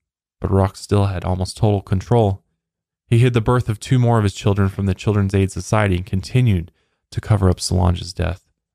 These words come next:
from her family and the police. And things just continued going on. Business as usual. By that summer, Rock got hammered again on July twenty-sixth, nineteen eighty-nine, and he exploded into another one of his usual tantrums.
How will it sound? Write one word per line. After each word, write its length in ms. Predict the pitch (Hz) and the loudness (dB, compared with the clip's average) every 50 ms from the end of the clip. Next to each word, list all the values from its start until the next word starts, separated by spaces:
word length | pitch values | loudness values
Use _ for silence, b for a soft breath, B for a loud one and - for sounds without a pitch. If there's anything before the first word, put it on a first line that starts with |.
| _ _ _ _ _ - | _ _ _ _ _ -4
from 160 | 87 87 98 | -4 -4 -2
her 120 | 92 87 | -4 -8
family 540 | 87 - - 90 90 90 90 90 90 87 - - | -6 -2 0 2 2 2 2 2 0 0 0 0
and 180 | 92 92 92 | 0 0 2
the 60 | 90 90 | 0 0
police. 480 | - - 92 92 90 - - - _ _ _ _ _ _ _ _ _ _ _ _ _ _ _ _ - | 2 2 2 2 2 0 -6 -14 _ _ _ _ _ _ _ _ _ _ _ _ _ _ _ _ -8
And 160 | - 95 92 | -6 -6 -4
things 220 | - 90 90 90 90 | -2 -2 -4 -2 -4
just 180 | 87 87 - | -6 -6 -4
continued 460 | - 95 90 90 - - 90 90 90 90 | -2 -4 -4 -4 -2 -4 -4 -4 -4 -4
going 260 | 87 87 87 90 87 | -4 -4 -4 -4 -2
on. 320 | 90 92 98 98 98 101 _ _ _ _ _ _ _ _ _ _ _ _ - | -2 0 2 0 0 -2 _ _ _ _ _ _ _ _ _ _ _ _ 0
Business 340 | 87 87 85 90 87 - - | 0 0 0 0 -4 -2 -4
as 180 | 92 90 95 | -6 -4 0
usual. 500 | 95 95 95 92 92 92 90 92 95 - _ _ _ _ _ - | 0 0 0 2 2 2 2 2 2 0 _ _ _ _ _ -2
By 100 | 107 104 | 2 2
that 180 | 110 117 - - | 2 2 2 0
summer, 320 | - - 107 110 107 104 | 0 2 4 4 4 4
Rock 220 | 104 104 104 107 | 4 4 2 2
got 200 | - 104 92 - - | 2 0 0 0 -2
hammered 360 | - - 113 110 104 98 92 | -2 0 2 4 4 2 0
again 180 | 90 92 90 90 | 0 -2 -2 -2
on 100 | 87 85 | -4 -4
July 220 | 95 90 90 90 | -2 -2 -2 -2
twenty-sixth, 560 | 90 - - 90 85 - - - 107 - - | -2 -4 -8 -8 -8 -6 -2 -2 -2 -2 -2
nineteen 320 | 95 87 90 87 - 92 92 | -4 -4 -4 -4 -4 -2 -2
eighty-nine, 480 | 92 90 90 95 92 95 90 90 92 - _ _ _ _ _ _ _ _ _ _ _ _ _ _ | -2 0 2 2 2 4 2 0 -2 -4 _ _ _ _ _ _ _ _ _ _ _ _ _ _
and 100 | _ 104 | _ -12
he 140 | 98 92 | -8 -8
exploded 880 | 85 - - - - - - - - 98 98 98 98 98 90 87 78 - | -8 -8 -8 -12 -12 -12 -6 -2 2 2 4 4 4 4 4 2 0 0
into 360 | - - 92 92 - - 90 | 0 -2 -2 0 0 0 -2
another 340 | 87 85 87 90 92 92 90 | 0 2 2 2 2 2 0
one 140 | 90 90 90 | 0 -2 -2
of 80 | 90 | -4
his 180 | 87 85 87 92 | -6 -6 -6 -4
usual 260 | 95 92 92 90 87 | -4 -2 -2 -4 -6
tantrums. 680 | - - - 104 95 95 - - 87 82 82 - - - | -6 -4 -4 -2 -2 -2 -2 -4 -6 -6 -6 -10 -18 -20